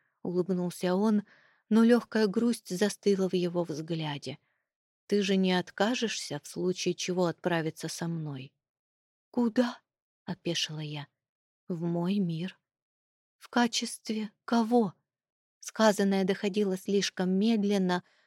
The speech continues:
сдобренное львиной долей сомнений. Вдруг я что-то поняла неправильно, принимая желаемое за действительное.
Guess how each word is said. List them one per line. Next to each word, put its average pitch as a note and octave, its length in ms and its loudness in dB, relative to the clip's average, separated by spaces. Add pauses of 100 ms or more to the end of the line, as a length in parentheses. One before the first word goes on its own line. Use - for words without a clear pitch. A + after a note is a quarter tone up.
(100)
сдобренное A3+ 760 4
львиной A#3 500 4
долей G#3+ 320 4
сомнений. F3 800 -2 (360)
Вдруг F#3+ 520 -2
я B3+ 160 0
что-то B3+ 360 -2
поняла A3+ 400 2
неправильно, G3 880 0 (260)
принимая G#3+ 540 4
желаемое E3+ 640 0
за E3+ 120 -4
действительное. D#3+ 1160 -8